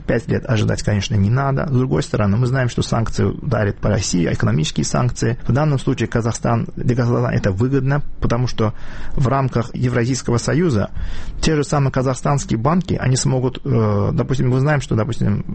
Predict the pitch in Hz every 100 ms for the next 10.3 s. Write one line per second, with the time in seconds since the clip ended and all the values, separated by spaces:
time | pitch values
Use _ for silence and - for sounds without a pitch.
0 | - 131 117 113 147 - 113 131 143 110
1 | 110 110 113 - - 113 110 107 - 120
2 | 107 110 113 113 104 120 110 110 - -
3 | - - 127 120 117 107 - - - -
4 | - 113 110 - - - 117 110 110 -
5 | 107 - 151 - 101 123 - - - -
6 | - 113 135 214 - 175 170 113 117 123
7 | 123 - - 135 131 123 120 123 147 -
8 | 113 - 120 120 123 101 95 - - 113
9 | 120 127 - 113 117 107 - 85 98 113
10 | 143 113